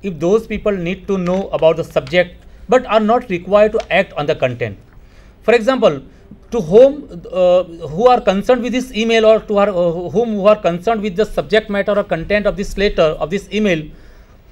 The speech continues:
you can add, you can, uh, include those names in the to box. But if any, there is any one person who should know this thing, but he is not required to act upon this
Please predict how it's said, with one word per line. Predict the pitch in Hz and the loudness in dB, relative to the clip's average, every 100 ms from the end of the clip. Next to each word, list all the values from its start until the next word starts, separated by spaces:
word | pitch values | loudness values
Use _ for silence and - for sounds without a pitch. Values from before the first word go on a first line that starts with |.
| - _ - - | -20 _ -16 -10
you | 214 | 2
can | 240 240 - - - - | 2 2 -6 -12 -6 4
add, | 214 254 254 | 6 6 2
you | 170 208 | -4 -2
can, | 220 214 | 0 0
uh, | 175 180 180 180 185 - - - | 0 2 4 2 0 -6 -18 -10
include | 196 196 240 247 | -6 -4 -2 2
those | 185 240 247 | 6 4 4
names | 202 214 214 - - - | 0 -2 -4 -14 -18 -8
in | 175 | 0
the | 240 - - | 0 -2 -4
to | 254 | -2
box. | 180 127 120 - - - - - | 2 0 0 -6 -18 -20 -20 -8
But | 240 233 - | -6 -6 -6
if | 262 285 - - - - | -6 -6 -6 -18 -18 -2
any, | 190 247 | 0 0
there | 254 226 | 0 0
is | 247 | 2
any | 226 | 2
one | 240 254 | 2 0
person | 233 226 226 165 113 - - - | 2 2 2 0 -2 -12 -20 -8
who | 262 | -4
should | 254 277 | -4 -4
know | 202 214 285 | 0 4 4
this | 311 262 | 2 -4
thing, | 254 - 214 226 - - | -4 -2 -2 -4 -10 -6
but | 240 254 - | -4 -4 -6
he | 240 | -6
is | 247 | -4
not | 277 | -4
required | 208 190 214 226 | -4 0 2 4
to | 240 247 196 | 2 2 2
act | 233 226 | 2 2
upon | 180 196 | 0 0
this | 180 180 | -2 -8